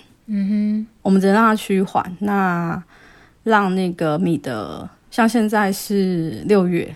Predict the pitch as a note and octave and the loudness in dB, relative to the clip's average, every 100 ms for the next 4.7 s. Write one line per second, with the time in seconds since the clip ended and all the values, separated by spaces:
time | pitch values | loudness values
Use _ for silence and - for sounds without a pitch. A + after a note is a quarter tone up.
0 | - A3+ G#3+ G3 F3+ G3+ G3 - A#3+ G#3 | -8 2 4 4 4 2 0 -2 0 2
1 | D#3 C#3 - G3 F#3 F#3+ G3+ G3+ _ _ | 2 0 -2 0 2 0 -2 -6 _ _
2 | _ - G3 G#3+ A#3 F#3+ F3+ F3 - A#3 | _ -6 -2 0 0 0 -4 -4 -6 -2
3 | E4+ C#4+ C#4+ C4+ C4 A3+ G3 B3+ C4+ A#3 | 2 2 2 -2 -2 -6 -6 0 0 2
4 | A#3 A3 G#3 F#3+ - A#3+ | 0 0 -2 -4 -2 -4